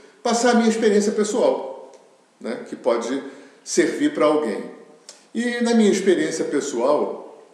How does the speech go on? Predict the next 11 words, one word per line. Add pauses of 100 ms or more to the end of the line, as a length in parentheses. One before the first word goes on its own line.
(420)
eu
acabei
aprendendo
muitas
coisas
com
muita
gente,
com
muita
gente